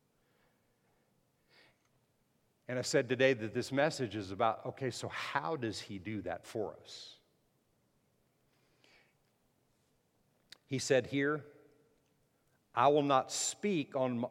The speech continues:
on my own. I will speak only what I," or, or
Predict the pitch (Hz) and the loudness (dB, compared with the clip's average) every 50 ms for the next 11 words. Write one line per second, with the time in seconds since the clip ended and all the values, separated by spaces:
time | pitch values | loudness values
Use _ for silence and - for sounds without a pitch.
0 | - - - 131 127 127 123 117 110 107 104 101 107 104 107 - 135 151 175 165 | -6 -2 2 4 4 4 4 2 -2 -4 -4 -2 -2 -2 -2 -2 0 0 0 0
1 | 113 90 80 78 82 98 110 117 - - _ _ _ _ _ _ _ _ _ _ | 0 -2 -6 -10 -10 -10 -10 -12 -14 -18 _ _ _ _ _ _ _ _ _ _
2 | _ - 123 127 123 127 120 - - - 160 - - - 143 147 160 165 175 170 | _ 0 2 4 4 2 0 -2 -2 -2 -2 -2 -2 0 2 2 4 4 2 2
3 | 151 127 139 131 123 123 - - - - 131 - - 135 131 120 - 127 120 120 | 2 4 2 2 2 0 -4 -10 -12 -12 -12 -8 -2 0 0 0 2 2 0 0
4 | 110 92 | 0 -2